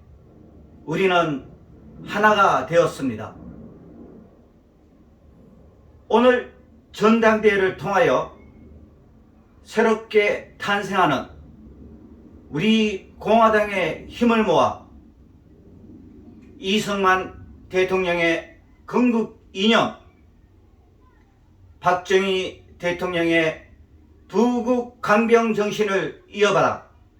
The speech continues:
자유통일을 이루는 그날까지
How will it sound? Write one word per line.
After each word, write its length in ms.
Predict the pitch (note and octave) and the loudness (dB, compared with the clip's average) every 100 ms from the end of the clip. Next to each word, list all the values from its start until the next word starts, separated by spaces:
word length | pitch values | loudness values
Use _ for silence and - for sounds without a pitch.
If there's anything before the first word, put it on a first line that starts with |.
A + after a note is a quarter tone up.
| _ _ _ _ _ - _ _ _ _ _ _ _ _ _ | _ _ _ _ _ -20 _ _ _ _ _ _ _ _ _
자유통일을 1040 | - F3+ F#3+ G3 E3+ F3+ F#3+ F3+ F3+ E3+ - | 0 4 4 4 -2 -4 -2 0 -2 -4 -8
이루는 500 | D#3+ F3 E3 C3 - _ _ | -6 -2 -2 -4 -10 _ _
그날까지 760 | - A3+ G#3+ - A#2 A2+ - | 0 2 4 0 -4 -8 -14